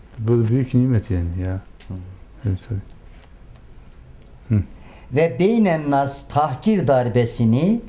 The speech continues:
Speaker 2: gaflete kefaret olarak yemiştir. Öteki hayvanlar ise vesayeti bilmiyorlar.
Speaker 1: Vasıtalara ehemmiyet vermiyorlar.
Speaker 2: Ve esbaba o kadar kıymet vermiyorlar.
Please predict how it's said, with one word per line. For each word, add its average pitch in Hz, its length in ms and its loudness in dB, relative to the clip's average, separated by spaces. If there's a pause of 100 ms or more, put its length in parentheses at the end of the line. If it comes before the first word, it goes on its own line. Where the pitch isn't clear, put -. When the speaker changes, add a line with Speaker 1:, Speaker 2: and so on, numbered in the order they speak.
(460)
Speaker 2:
gaflete 147 680 0
kefaret 151 680 -2
olarak 131 400 0
yemiştir. - 680 -4 (1500)
Öteki 226 440 2
hayvanlar 208 640 2
ise 160 540 0 (640)
vesayeti 175 920 0
bilmiyorlar. 185 880 2 (240)
Speaker 1:
Vasıtalara 113 680 2 (180)
ehemmiyet 117 320 4
vermiyorlar. 101 640 4 (300)
Speaker 2:
Ve 123 80 2
esbaba 185 680 0
o 208 240 0
kadar 175 420 2
kıymet 160 460 0
vermiyorlar. 98 680 0